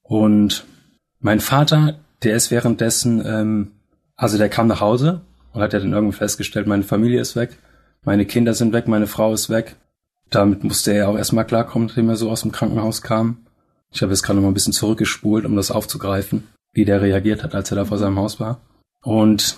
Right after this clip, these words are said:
der hatte versucht, das Haus zu behalten. Die Rechtsanwältin sagt, "Herr Müller, behalten Sie das Haus. Wenn die Familie zurückkommt, dann haben die einen Ort, wo die hingehen können." Wir sind aber da nicht wieder hingegangen. Und er hatte dann Schulden, der hat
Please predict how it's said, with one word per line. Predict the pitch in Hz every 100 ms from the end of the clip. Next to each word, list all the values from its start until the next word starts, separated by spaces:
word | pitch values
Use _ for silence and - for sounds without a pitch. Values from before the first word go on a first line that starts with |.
| -
der | 110 104
hatte | 117 127 113 110 104
versucht, | - 110 113
das | 113 -
Haus | 117 -
zu | 123
behalten. | 117 120 120 113
Die |
Rechtsanwältin | 104 110 113 117 110 113 110 110
sagt, | 113 - - - _ _ _ _ _ -
"Herr | 104
Müller, | 104 123 131 135 - _ _
behalten | - 101 110
Sie | 107
das | 107 -
Haus. | 107 107 - - _ _ -
Wenn | 101
die | 98
Familie | 113 107 113 107
zurückkommt, | 110 107 - 107
dann | 98
haben | 107
die | 104
einen |
Ort, | 98 104
wo | 98
die | 98
hingehen | 101 95
können." | 92 95 92 - _ _ _ _ _ -
Wir | 98
sind | 113
aber | 113 101
da | 101
nicht | 101 -
wieder | 98
hingegangen. | 95 95 98 113 135 _ _ _ _ -
Und | 104
er | 107
hatte | 107
dann | 104 101
Schulden, | - 120 117 110 107 101
der | 98
hat | 101 - -